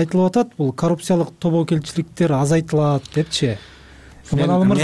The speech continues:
Speaker 2: мен
Speaker 1: бирок
Speaker 2: негизинен бул боюнча айтат элем. Чын эле коррупциялык тобокелчиликтерди аз-, азайтылары шексиз. Э, себеби дегенде мындай дейм, жол кырсыгы деген, э, бул аябай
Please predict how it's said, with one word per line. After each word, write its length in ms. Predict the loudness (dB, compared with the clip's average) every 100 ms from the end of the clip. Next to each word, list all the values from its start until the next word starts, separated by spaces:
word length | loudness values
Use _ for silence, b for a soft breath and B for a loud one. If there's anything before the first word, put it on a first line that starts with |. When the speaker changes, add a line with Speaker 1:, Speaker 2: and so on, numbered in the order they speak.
| 2
Speaker 2:
мен 40 |
Speaker 1:
бирок 160 | 2 2
Speaker 2:
негизинен 560 | 0 -4 -2 -2 0
бул 140 | 0 2
боюнча 380 | 2 0 0
айтат 320 | -2 0 -4 -2
элем. 220 | -2 -2
Чын 260 | -2 0 2
эле 180 | 0
коррупциялык 720 | -2 -4 -6 -6 -4 0 0 -2
тобокелчиликтерди 1000 | 0 0 0 -2 0 -2 0 -2 0 0
аз-, 340 | 0 0 0
азайтылары 840 | -2 0 0 0 -2 -2 0 0 -2
шексиз. 680 | 0 -2 -2 -4 -4 -8 -4
Э, 180 | -2 -2
себеби 360 | 0 0 0
дегенде 400 | 0 0 0 2
мындай 340 | 2 0 0 0
дейм, 240 | -2 -2
жол 180 | 0 0
кырсыгы 400 | 0 -4 -2 -2
деген, 420 | 0 0 0 0 0
э, 220 | 0 -2
бул 340 | 0 0 0 -6 B B B
аябай 560 | -6 -4 -2 0 -2